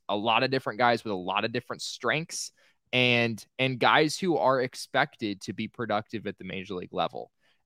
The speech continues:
And, and the way that I see it, Derek, you know, it is, is the next great Diamondbacks rotation, you know, currently in the farm system?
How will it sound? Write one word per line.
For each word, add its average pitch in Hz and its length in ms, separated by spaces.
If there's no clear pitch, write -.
And, 120 360
and 120 140
the 120 80
way 180 220
that 190 100
I 160 140
see 160 240
it, 131 100
Derek, 131 400
you 123 80
know, 113 220
it - 220
is, 143 420
is 151 320
the 151 80
next 139 380
great 117 440
Diamondbacks 123 600
rotation, 113 760
you 127 80
know, 107 120
currently 123 460
in 110 80
the 104 80
farm 135 260
system? 107 400